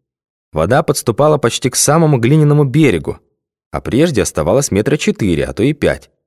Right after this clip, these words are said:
серого влажного песка, усеянного перламутринками и испещренного тонкими, белесыми переплетенными линиями, похожими на некую запутанную сравнительную диаграмму. Впрочем, это и была диаграмма волн,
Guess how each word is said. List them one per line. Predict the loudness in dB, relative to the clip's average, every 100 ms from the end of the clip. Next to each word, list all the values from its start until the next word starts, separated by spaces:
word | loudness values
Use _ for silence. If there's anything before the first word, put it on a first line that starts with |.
| -16
серого | -8 0 2 2 0
влажного | -2 -2 0 -2 -2
песка, | -4 -4 -2 -4 -4 _ _ _ _ -12
усеянного | -4 -2 2 2 2 -2
перламутринками | -2 -2 0 2 2 0 -4 -4 -6 -10 _ _ _ -8
и |
испещренного | -8 -6 -4 0 0 0 -2
тонкими, | -2 2 4 2 -2 -6 -8 _ _ _ _
белесыми | -4 -2 2 2 2 0 -2
переплетенными | -2 -4 -4 0 0 2 2
линиями, | 2 2 2 0 -2 -6 -12 _ _ _ _
похожими | -10 -2 0 0 0
на | 0
некую | 0 -2 -2 -4
запутанную | -4 -2 0 0 0
сравнительную | -2 -4 -4 -4 -4 -2 -2
диаграмму. | -2 -2 -2 -2 -4 -8 -16 _ _ _ _ _ _ _ _
Впрочем, | -4 0 2 2 0
это | 0
и | 2
была | 4 2
диаграмма | 2 0 0 0 0 -2
волн, | 0 0 0